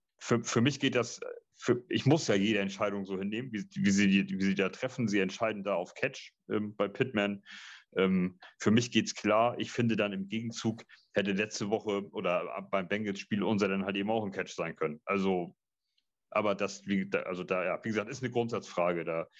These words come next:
das werden wir auch leider nicht gelöst kriegen, wir drei hier. Ich, ähm, gehe da mit. Ich finde, dass das ein Catch war von Pittman. Ist, für mich geht das klar, wenn's einer ist. Aber dann würde ich mir wünschen, dass die ein oder andere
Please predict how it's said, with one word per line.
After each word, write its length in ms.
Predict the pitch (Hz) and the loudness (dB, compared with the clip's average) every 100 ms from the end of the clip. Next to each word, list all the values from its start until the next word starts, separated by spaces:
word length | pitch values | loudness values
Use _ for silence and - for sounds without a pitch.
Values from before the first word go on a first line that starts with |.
| - | -8
das 160 | 92 95 | -4 -2
werden 180 | 107 101 | -4 -4
wir 180 | 104 | -4
auch 280 | 98 98 - - | -2 -4 -8 -2
leider 260 | 104 104 98 | 0 0 -2
nicht 160 | 95 | -4
gelöst 380 | 101 98 98 - | -4 -2 -2 -4
kriegen, 340 | 85 82 80 - | -6 -4 -6 -4
wir 100 | 85 | -4
drei 260 | 82 85 82 | 0 -2 -2
hier. 220 | 80 80 - - - | -4 -8 -10 -18 -4
Ich, 300 | 147 120 - | 0 0 0
ähm, 300 | 110 107 104 - - - _ _ _ | 0 0 -2 -6 -20 -20 _ _ _
gehe 100 | 120 | 0
da 120 | 113 101 | 2 0
mit. 220 | 110 - | -4 -6
Ich 160 | - | -8
finde, 200 | - 117 | -2 0
dass 180 | 107 98 | 0 0
das 140 | 101 101 | -4 -8
ein 80 | |
Catch 280 | 95 117 - | -6 -6 -2
war 100 | 120 | -4
von 220 | 117 117 | -2 -4
Pittman. 420 | 113 - 117 120 127 | -2 -4 -4 -6 -6
Ist, 180 | 101 95 | -8 -6
für 140 | - 95 | -2 -2
mich 200 | 101 - | 0 -2
geht 140 | 95 | 0
das 200 | 90 - | -2 -2
klar, 260 | - 107 107 | -2 0 0
wenn's 180 | 98 | -4
einer 280 | - 101 90 | -4 -2 -2
ist. 280 | 98 101 - - | -2 -4 -10 -4
Aber 480 | 92 90 87 87 _ | 0 2 2 -2 _
dann 180 | 95 90 | -4 -2
würde 140 | 107 | -2
ich 60 | 101 | -2
mir 120 | 98 | -2
wünschen, 300 | 98 98 - | 0 -2 -2
dass 140 | 95 - | -4 -2
die 100 | 90 | -2
ein 160 | 92 | 0
oder 160 | 90 87 | 0 0
andere 460 | 92 92 90 85 | 0 0 0 -2